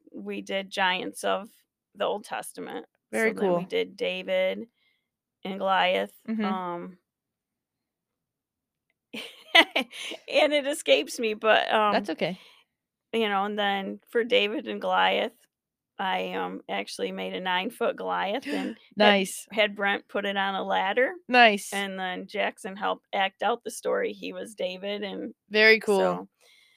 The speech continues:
Speaker 1: yeah, and
Speaker 2: Yeah.
Speaker 1: then we would do crafts and games and
Speaker 2: Nice.
Speaker 1: snacks and
Speaker 2: Yeah. Did you grow up,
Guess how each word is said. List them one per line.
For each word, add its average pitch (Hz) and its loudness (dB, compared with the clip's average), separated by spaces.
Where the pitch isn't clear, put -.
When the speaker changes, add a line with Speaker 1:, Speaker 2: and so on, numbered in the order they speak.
Speaker 1:
yeah, 190 -4
and 226 2
Speaker 2:
Yeah. 240 4
Speaker 1:
then 214 0
we 220 -2
would 214 -4
do 220 -6
crafts 190 2
and 208 -8
games 185 -6
and 185 -6
Speaker 2:
Nice. 262 6
Speaker 1:
snacks 180 -4
and 190 -12
Speaker 2:
Yeah. 330 6
Did 262 6
you 277 4
grow 247 8
up, 240 8